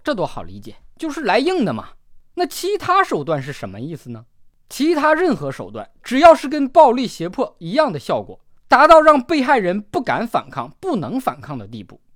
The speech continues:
就算强奸。一个人正实施强奸呢，突然间被对方大喊大叫给吓到了，进行不下去了，这还能算强奸吗？依然涉嫌强奸罪。办成了您爽了是强奸既遂；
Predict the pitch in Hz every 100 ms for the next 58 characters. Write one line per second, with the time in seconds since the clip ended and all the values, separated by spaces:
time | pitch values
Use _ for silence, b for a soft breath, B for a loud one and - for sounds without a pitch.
0 | _ - 269 151 160 113 107 117 127 131
1 | - _ _ - 285 311 320 - - 339
2 | 262 - 254 285 277 160 131 123 110 -
3 | - 370 339 330 320 311 320 349 294 285
4 | 277 339 302 147 156 262 269 254 123 -
5 | - - 147 92 90 _ _ _ - 349
6 | 233 247 277 247 302 254 - 349 208 95
7 | - - 359 277 156 185 202 185 185 156
8 | 123 143 151 147 147 151 _ _ _ _
9 | 220 349 359 226 123 - 175 120 107 107
10 | 110 101 95 95 101 - _ _ _ 349
11 | 339 214 175 208 302 - 160 285 311 190
12 | 101 95 - - 214 143 196 233 247 254
13 | 339 113 90